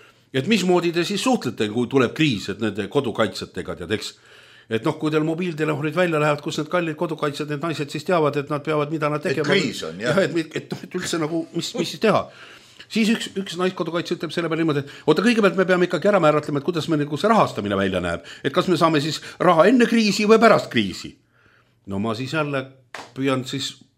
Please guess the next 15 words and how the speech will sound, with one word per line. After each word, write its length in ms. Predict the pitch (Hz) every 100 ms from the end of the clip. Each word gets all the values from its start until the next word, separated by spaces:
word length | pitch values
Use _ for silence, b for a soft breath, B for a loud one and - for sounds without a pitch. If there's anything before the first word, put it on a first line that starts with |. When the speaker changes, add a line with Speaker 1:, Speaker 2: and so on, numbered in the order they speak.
| -
Speaker 1:
öelda, 260 | 131 127 127
et 280 | 123 - -
no 140 | 135 117
kui 160 | 135
on 80 | 131
kriis, 340 | 135 165 127 -
siis 120 | 131 139
teie 120 | 139
pangaautomaadid 760 | 147 143 143 143 139 143 143 143
ei 80 | 143
tööta, 360 | 165 - 151
siis 180 | 143 156
raha 200 | 170 170 175
ka 100 | 226
põle. 220 | 202 107